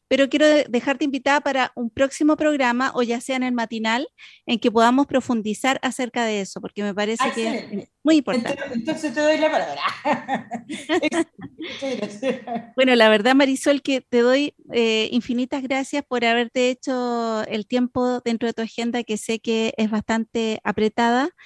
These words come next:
Speaker 1: eh, para poder conversar con nosotros en Aquí Habla el Cajón. <clears throat> Y quiero, por supuesto, dejarte invitada para una próxima ocasión para que sigamos, eh, desmenuzando lo que es el Dideco,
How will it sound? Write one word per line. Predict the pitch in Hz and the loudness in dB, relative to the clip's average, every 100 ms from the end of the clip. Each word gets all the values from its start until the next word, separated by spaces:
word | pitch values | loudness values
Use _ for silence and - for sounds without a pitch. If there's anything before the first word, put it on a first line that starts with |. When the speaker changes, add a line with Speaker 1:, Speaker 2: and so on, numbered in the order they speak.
| - - _ | -20 -20 _
Speaker 1:
eh, | 214 208 202 | 0 0 0
para | 220 214 | 2 2
poder | 214 220 220 | 2 0 0
conversar | 247 226 214 240 | 0 0 0 -2
con | 240 226 | 0 -2
nosotros | 220 233 220 233 | -2 -4 -2 0
en | 226 208 | 0 -2
Aquí | 202 226 | -2 0
Habla | 226 226 226 | 0 2 -2
el | |
Cajón. | 220 202 - 220 240 - _ - - - - _ - | -2 -6 -2 0 0 -4 _ -20 -20 -20 -20 _ 2
<clears throat> | 294 302 320 226 165 - _ - | 6 8 8 8 2 -6 _ -4
Y | 226 | 0
quiero, | - 240 262 | 6 8 8
por | 233 226 | 6 2
supuesto, | 240 262 - | 0 0 0
dejarte | 262 254 254 269 | 0 0 0 0
invitada | 254 240 247 262 | 2 4 4 4
para | 269 247 240 | 4 0 0
una | 240 | 0
próxima | 233 247 - 262 254 | -2 -4 -4 -4 -2
ocasión | 240 - 247 262 285 - | -4 -6 -2 -2 -2 -6
para | 226 220 | -6 -4
que | 220 | -4
sigamos, | - 214 233 240 262 277 - _ _ - | 0 4 6 6 6 4 -2 _ _ -2
eh, | 220 214 208 208 208 | 2 4 4 2 0
desmenuzando | 226 247 220 202 285 302 269 233 | -2 -4 -6 -4 -2 2 2 2
lo | 226 | 2
que | 254 | 0
es | 262 | 0
el | 269 | 0
Dideco, | 226 214 226 254 269 - 254 262 | -2 -2 2 2 0 0 0 0